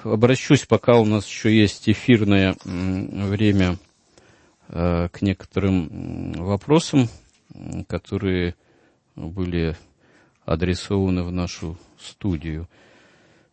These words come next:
Раба-, раб Божий Никита спрашивает, э, как относиться, э, к Иисусовой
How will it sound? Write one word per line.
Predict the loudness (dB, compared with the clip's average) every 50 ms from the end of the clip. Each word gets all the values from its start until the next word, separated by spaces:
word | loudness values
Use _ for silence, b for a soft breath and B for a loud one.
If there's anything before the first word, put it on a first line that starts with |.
| b -6
Раба-, | -2 0 2 4 4 4 4 2 2 2 _ -2
раб | 2 4 6 6 4 4
Божий | 2 2 2 4 4 4 6 6
Никита | 6 6 6 2 0 -4 -4 -4 -4 -12
спрашивает, | -12 -10 -6 -2 0 2 2 0 0 -6 -10 -6 -4 -2 -2 -2 -4 _ -12 -18 -18 -14 -10
э, | -8 -6 -4 -4 -4 -4 -4 -4 -6 -8 -8
как | -2 -2 -2 -2 -2
относиться, | -6 -6 _ 0 0 0 0 -2 0 0 0 0 0 -4 -6 2 4 4 4 4 -2 _ _ _ _ _ _ _ _ _ _ _ -20 -20 _ _ -12
э, | -8 -6 -4 -4 -4 -4
к | -2 2 2
Иисусовой | 4 4 2 0 -4 -6 -6 -4 -2 -2 0 2 2 2 2 0 -2